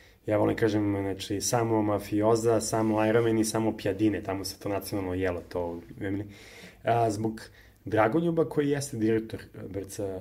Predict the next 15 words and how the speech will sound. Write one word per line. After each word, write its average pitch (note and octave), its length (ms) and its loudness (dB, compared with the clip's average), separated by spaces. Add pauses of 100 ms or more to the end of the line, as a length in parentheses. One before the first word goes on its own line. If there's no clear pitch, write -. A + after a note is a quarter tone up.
(120)
i G#2 80 -12
negde F#2+ 400 -4
nasledio G#2 500 2
me G2+ 100 0
na F#2+ 100 -2
toj G2 220 -4
poziciji. A2 640 -2 (680)
I A2+ 400 2
negde A#2 400 2
mi A#2 140 0
je A2+ 60 2
drago A#2 240 6
bilo A2+ 200 4
da G#2+ 120 2
smo, G#2+ 280 -2